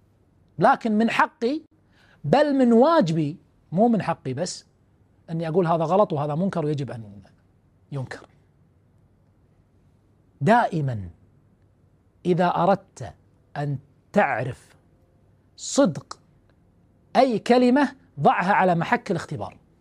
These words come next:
حط لها أمثلة extreme، حط لها أمثلة، آه، تؤكد صدقها من عدمها. العبارة الصادقة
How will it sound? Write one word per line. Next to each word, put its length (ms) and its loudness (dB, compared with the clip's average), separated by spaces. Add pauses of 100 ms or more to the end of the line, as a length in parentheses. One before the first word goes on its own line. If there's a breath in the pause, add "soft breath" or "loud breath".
(1080)
حط 200 0
لها 240 2
أمثلة 440 -2 (800)
extreme، 560 -4 (1200)
حط 180 0
لها 260 2
أمثلة، 520 4 (1300)
آه، 1400 -2 (100)
تؤكد 580 2
صدقها 380 0
من 140 0
عدمها. 440 -10 (1160)
العبارة 720 4 (560)
الصادقة 840 0